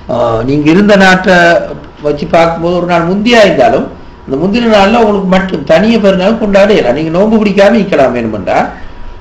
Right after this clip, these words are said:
ஆனால் இந்த நீங்க பெருநாள் கொண்டாட வரும்போது அந்த குறிப்பு வந்து சேர்ந்த நாட்டுல பெருநாளை தான் நீங்க கொண்டாடணும். இத இந்த,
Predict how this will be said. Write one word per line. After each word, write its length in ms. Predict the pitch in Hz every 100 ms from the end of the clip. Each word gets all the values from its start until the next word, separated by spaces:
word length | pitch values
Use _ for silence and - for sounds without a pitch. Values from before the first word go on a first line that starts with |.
| -
ஆனால் 340 | 135 175 262 262 - - - - -
இந்த 140 | 127 123
நீங்க 160 | 123 117
பெருநாள் 440 | 151 202 262 269
கொண்டாட 340 | 220 196 160 139
வரும்போது 520 | 123 113 113 110 151 247 233
அந்த 140 | 147 135
குறிப்பு 360 | 151 165 - 143
வந்து 180 | 156
சேர்ந்த 380 | 151 185 233 220
நாட்டுல 380 | 185 170 170 156
பெருநாளை 420 | 151 151 143 120
தான் 200 | 160 220 - - - -
நீங்க 200 | 131 151
கொண்டாடணும். 540 | 185 160 135 135 - - -
இத 160 | 143 185 226 156 - - - - - -
இந்த, 160 | -